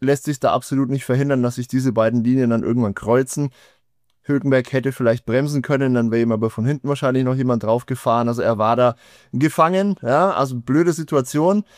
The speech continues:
Er hat's trotzdem einigermaßen, äh, so, äh, gedreht, dass da eben nicht allzu viel passiert ist, zumindest an seinem Auto. Carlos Sainz hat's natürlich erwischt.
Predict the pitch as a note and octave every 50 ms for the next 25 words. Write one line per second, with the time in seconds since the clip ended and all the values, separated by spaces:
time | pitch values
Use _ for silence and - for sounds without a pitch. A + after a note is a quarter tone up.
0 | _ _ _ - A2+ B2 B2+ C3 C3 C3+ C#3+ D3 - - - - C3 C#3 C#3 -
1 | - D3+ C3+ D#2 A#2+ C#3 D3+ D#3 C#3 C#3+ C3+ B2+ A#2+ B2 C#3+ C#3+ - D3+ D3 D3
2 | A2 A#2 C3+ C3+ C3 C3 B2 A2+ A#2 C3+ C#3 D3 D3+ D3 B2+ C3 - C3 A#2+ A#2
3 | B2 A#2 A#2+ B2+ B2 A#2+ - G#2+ A#2 B2 C3 B2 A#2+ B2 - - _ _ B2+ A#2+
4 | A2 F#2+ A2+ A2+ B2 A#2+ B2 - _ _ _ _ - G#2 A#2 - - - G#2+ B2
5 | - - C#3 B2 - B2+ - C3 B2 - - C3+ C#3 A2+ C3 C#3 C3 - - -
6 | - B2 A2+ A#2 B2 B2 - G#2+ G#2+ G2+ A2+ A#2 B2+ B2+ - G2 A2 A2+ - -
7 | A#2 G#2+ - A#2 G#2+ G#2 G#2+ G#2+ - A2+ G#2+ A2 A2+ - A2+ G#2 - A#2 G#2+ -
8 | A2+ A2+ A2 E2+ G#2 C3 E3 D#3 - - -